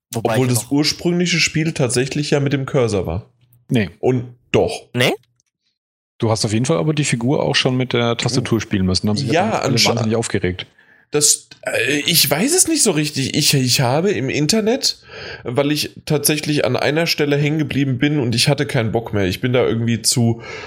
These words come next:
Speaker 2: zu hibbelig dafür und deswegen habe ich das nachgeguckt und ich habe eine Version mir angeschaut. Da hat der Kerl am P C gespielt und hatte,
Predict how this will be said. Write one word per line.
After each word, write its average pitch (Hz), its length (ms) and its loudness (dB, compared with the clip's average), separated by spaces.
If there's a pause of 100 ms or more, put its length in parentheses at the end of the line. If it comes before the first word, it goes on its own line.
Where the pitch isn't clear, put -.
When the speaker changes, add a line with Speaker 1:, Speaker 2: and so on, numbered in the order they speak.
(180)
Speaker 2:
zu 123 320 0
hibbelig 123 640 0
dafür 117 500 0
und 85 100 -4
deswegen 120 320 0
habe 127 140 2
ich 135 60 -2
das 123 160 -2
nachgeguckt 127 580 0
und 117 80 0
ich 113 140 2
habe 120 220 -2
eine 151 200 0
Version 135 400 0
mir 135 160 0
angeschaut. 147 580 0 (300)
Da 110 180 2
hat 123 200 -2
der 190 100 0
Kerl 139 500 0
am 110 160 0
P 110 200 0
C 139 300 2
gespielt 143 640 0 (320)
und 127 240 0
hatte, 226 380 0